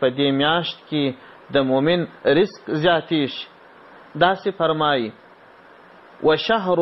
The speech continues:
یزاد فی رزق المؤمن"، دا یوه داسې میاشت ده چې په دې میاشت کې د مؤمن مسلمان رزق زیاتیږي. بیا پیغمبر علیه السلام د خپل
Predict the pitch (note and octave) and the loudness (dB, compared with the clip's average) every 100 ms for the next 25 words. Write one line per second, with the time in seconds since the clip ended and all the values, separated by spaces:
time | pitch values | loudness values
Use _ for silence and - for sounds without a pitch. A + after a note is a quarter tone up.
0 | D#3+ D3+ D3+ C#3 F3 F#3+ F#3 D#3+ D3+ - | 0 2 2 2 0 0 0 0 -2 0
1 | C#3+ G3+ G3+ - E3 C#3 D3 E3+ F#3 G#3 | 0 0 0 -4 -2 -2 -2 -2 0 0
2 | G#3 D#3+ - - - - - - D#3 D#3 | 2 -2 -6 -20 -20 -20 -12 -2 2 2
3 | D#3 C#3+ D#3 F3+ - G#3 G#3 G3+ - G#3 | 2 2 0 0 -4 -2 0 -2 -2 -4
4 | F#3+ G3 G3 F3 F#3+ F#3 F#3 F3+ - E3+ | -2 -2 0 0 0 0 0 -2 -2 0
5 | E3 D3+ D3+ F3+ E3+ D3 C#3 D3 E3 F3 | 0 0 0 0 -2 -2 -2 0 0 0
6 | D3+ - - - C#3 F3 - A3 G#3+ G#3 | -4 -14 -6 0 2 0 -2 -2 0 0
7 | G3+ G3+ F3+ - C#3 - - - - D#3 | 0 0 0 -2 -8 -8 -16 -10 0 0
8 | E3+ F3+ E3+ D3+ D#3 F3+ E3+ D#3+ D3 D3 | 2 0 0 0 0 0 0 0 -2 -4
9 | C#3 D#3+ F3 G#3 F3 C3 C#3 - - - | -4 -2 0 0 -2 -6 -12 -18 -20 -16
10 | - C#3 D#3+ D#3 D3+ - - F#3+ | -8 0 2 2 0 -2 -4 0